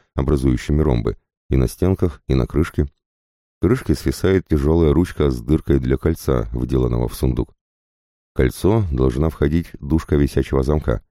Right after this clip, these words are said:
Я его помню. Но нет его. Сняли родители. Представить себе ребенка не только закрытым в сундуке,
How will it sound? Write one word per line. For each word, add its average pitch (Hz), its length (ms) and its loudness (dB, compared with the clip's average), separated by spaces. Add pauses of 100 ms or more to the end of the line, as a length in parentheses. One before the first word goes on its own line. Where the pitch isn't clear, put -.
(300)
Я 82 160 4
его 82 140 2
помню. 62 380 0 (440)
Но 65 160 2
нет 73 240 2
его. 57 260 -2 (360)
Сняли 92 340 2
родители. 67 560 -2 (520)
Представить 78 540 0
себе 76 220 2
ребенка 78 460 2
не 69 120 4
только 76 340 2
закрытым 67 480 0
в - 40 -10
сундуке, 65 560 0